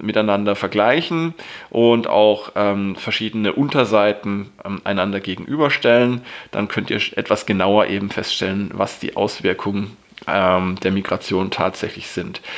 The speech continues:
Wenn ihr zum Beispiel Schwankungen, äh, bei markenbezogenen Keywords, ähm, habt, ähm, einerseits, oder ihr habt Schwankungen bei nicht markenbezogenen Keywords oder Longtail-Keywords,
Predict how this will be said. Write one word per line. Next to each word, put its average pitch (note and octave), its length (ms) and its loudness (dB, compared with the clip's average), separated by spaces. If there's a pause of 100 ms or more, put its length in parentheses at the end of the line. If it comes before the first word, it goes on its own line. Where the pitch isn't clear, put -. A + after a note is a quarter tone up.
(240)
Wenn A#2 120 2
ihr C3 80 4
zum A#2+ 180 -2
Beispiel A2 720 2 (1000)
Schwankungen, C#3 880 0
äh, G#2 540 4
bei F#2+ 220 2
markenbezogenen C#3+ 960 0
Keywords, C3 800 -2
ähm, - 220 -10
habt, - 360 -2 (540)
ähm, A2 460 4 (140)
einerseits, C3 640 2
oder C#3 200 6
ihr A#2 140 4
habt A2+ 120 0
Schwankungen A#2+ 640 0
bei G#2 300 4
nicht B2+ 320 -2
markenbezogenen C3+ 880 0
Keywords B2 800 2
oder G2 240 -2
Longtail-Keywords, C#3+ 1080 -2